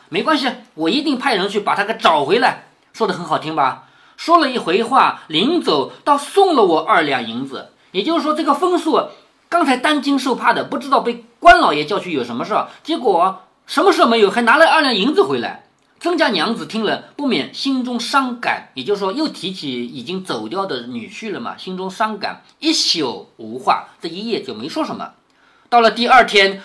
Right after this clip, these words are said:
早有雨村遣人送了两分银子。好，这个分什么意思呢？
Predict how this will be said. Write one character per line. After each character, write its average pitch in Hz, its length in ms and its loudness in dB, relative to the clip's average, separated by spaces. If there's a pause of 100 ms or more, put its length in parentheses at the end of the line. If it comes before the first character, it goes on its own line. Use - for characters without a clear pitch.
(120)
早 202 360 6
有 185 180 4
雨 151 260 -4
村 214 300 -4
遣 139 240 0
人 139 220 -4
送 214 200 -4
了 170 220 0
两 143 380 -2
分 294 340 -2
银 123 260 -6
子。 - 260 -8 (100)
好， 120 120 -2
这 196 120 -6
个 208 40 -6
分 320 460 0 (140)
什 - 120 -10
么 139 80 -4
意 160 120 -8
思 165 100 -12
呢？ 156 200 -4